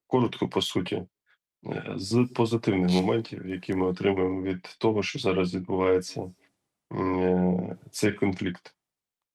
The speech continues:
Значить, з позитивних моментів єдине, що тепер буде Іран сконцентрований на своїй війні, тобто їхні ракети будуть йти не до Російської Федерації, а бити по території Ізраїля, і їхні безпілотники,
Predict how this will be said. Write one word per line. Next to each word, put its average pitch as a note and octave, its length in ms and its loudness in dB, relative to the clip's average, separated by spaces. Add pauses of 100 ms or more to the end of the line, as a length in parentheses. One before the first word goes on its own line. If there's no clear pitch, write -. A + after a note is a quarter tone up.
(200)
Значить, G2+ 500 0
з - 100 -6
позитивних A2+ 560 0
моментів A2 420 2
єдине, G2+ 440 0
що F#2+ 600 -2
тепер G2+ 260 -2
буде F#2+ 420 0 (360)
Іран G2+ 260 2
сконцентрований F#2 880 -2
на F#2 440 0 (500)
своїй G2+ 640 0 (180)
війні, G2+ 500 0
тобто F#2 480 -4 (120)
їхні A2 320 0
ракети G#2 400 0
будуть F#2+ 340 -4
йти - 180 -2
не F#2+ 100 0
до F#2+ 100 0
Російської F#2+ 440 -4
Федерації, - 640 -2 (280)
а G2 100 -6
бити - 260 0
по G2 120 0
території F#2+ 480 0
Ізраїля, B2 420 2 (380)
і A#2 120 -2
їхні G#2 320 -2
безпілотники, B2 840 2